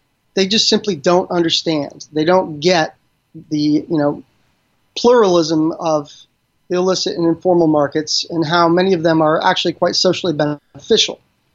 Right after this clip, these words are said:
Uh, and this ranges not just to, like, the small little home grower, you know, uh, with a few plants in the backyard, but, you know, to me,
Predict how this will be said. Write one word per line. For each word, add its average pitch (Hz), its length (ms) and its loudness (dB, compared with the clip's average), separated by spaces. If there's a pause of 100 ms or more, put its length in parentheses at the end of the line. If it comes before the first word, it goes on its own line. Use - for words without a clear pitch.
(500)
Uh, 147 220 0
and 185 100 4
this 254 160 2
ranges 220 320 0
not 202 200 0
just 190 300 -2
to, 180 80 -2
like, 160 340 -2 (360)
the 165 60 -8
small 180 340 2
little 185 180 0
home 165 260 -2
grower, 165 420 0
you 165 160 -8
know, 156 280 -2
uh, 151 460 -2
with 156 160 -4
a - 40 -20
few - 160 -4
plants 202 400 0
in 165 40 0
the 147 60 -2
backyard, 143 640 0 (840)
but, 185 340 0
you 202 60 -2
know, 190 300 2 (480)
to - 100 -2
me, 220 440 2